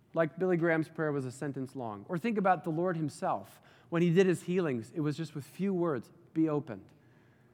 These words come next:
The demon has left your daughter. Go in peace, your faith has saved you." Just simple words that he healed and set people free. So it doesn't have to be fancy, it doesn't have to be lengthy,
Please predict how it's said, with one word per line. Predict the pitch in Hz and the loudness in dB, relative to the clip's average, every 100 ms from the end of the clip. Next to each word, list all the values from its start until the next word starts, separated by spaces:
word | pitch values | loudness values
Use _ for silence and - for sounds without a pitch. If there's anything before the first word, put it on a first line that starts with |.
| _ _ _ _ _ _ - | _ _ _ _ _ _ -8
The | 151 | 0
demon | 170 156 139 | 2 4 2
has | 127 | 0
left | 135 - | -2 -2
your | 123 | -6
daughter. | 120 110 98 - _ _ _ _ _ - _ _ | -4 -4 -6 -20 _ _ _ _ _ -20 _ _
Go | 156 156 | 2 4
in | 156 | 2
peace, | 156 156 123 131 | 2 0 0 -6
your | |
faith | 113 135 120 | -6 -6 -6
has | 113 | -8
saved | - 120 110 98 | -10 -8 -8 -10
you." | |
Just | 120 147 - - | -8 -10 -10 -20
simple | - - 202 180 170 151 | -14 -4 -4 -2 -4 -6
words | - 151 131 98 92 - _ - - | -4 -2 -2 -4 -12 -20 _ -20 -14
that | 131 | -10
he | 117 | -8
healed | 120 147 120 95 95 - | -6 -2 -2 -4 -14 -18
and | 110 | -14
set | 127 - | -12 -12
people | 117 104 | -12 -14
free. | 98 - 147 135 - _ _ _ _ _ _ _ _ _ _ _ | -20 -18 -20 -20 -20 _ _ _ _ _ _ _ _ _ _ _
So | - 180 | 2 4
it | 170 | 6
doesn't | 185 202 175 | 4 2 -2
have | 180 170 | -2 -2
to | 165 | -2
be | 156 160 156 | 4 4 2
fancy, | - 175 185 208 | -4 -4 -4 -4
it | 180 | -4
doesn't | 156 143 | -4 -4
have | 151 156 | -8 -8
to | 147 | -4
be | 135 | -4
lengthy, | 127 143 151 - 190 220 | -2 -2 -4 -4 -4 -4